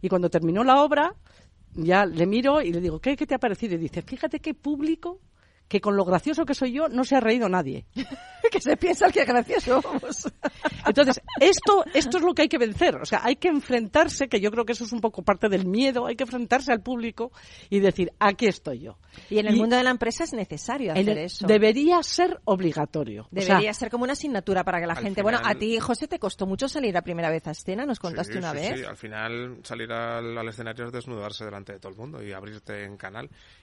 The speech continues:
Speaker 3: Y al final la gente que lo está viendo, em, es una forma de verse reflejada en el escenario. Cuando tú vas al teatro a ver una obra, estás viendo tu realidad y tu verdad subida en un escenario, entonces es como que te ayuda a ver quién eres.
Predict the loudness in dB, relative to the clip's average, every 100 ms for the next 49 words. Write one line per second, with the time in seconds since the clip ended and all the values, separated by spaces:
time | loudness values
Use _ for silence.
0 | -12 -10 -8 -6 -6 -8 -8 -8 -8 -6
1 | -4 -4 -4 -6 -10 _ -20 -20 _ _
2 | _ -8 -6 -6 -10 -14 -14 -16 -18 -20
3 | -18 -14 -12 -10 -8 -8 -8 -10 -12 -12
4 | -12 -10 -12 -12 -16 -16 -14 -14 -14 -18
5 | _ _ _ _ -18 -14 -8 -8 -6 -6
6 | -6 -4 -6 -4 -4 -2 -2 -4 -8 -10
7 | -10 -10 -12 -12 -10 -8 -10 -8 -6 -6
8 | -6 -8 -12 -18 -10 -8 -8 -10 -10 -10
9 | -10 -10 -14 -12 -12 -12 -12 -10 -10 -12
10 | -14 -18 -20 -20 _ _ _ -8 -8 -8
11 | -10 -8 -10 -12 -18 -20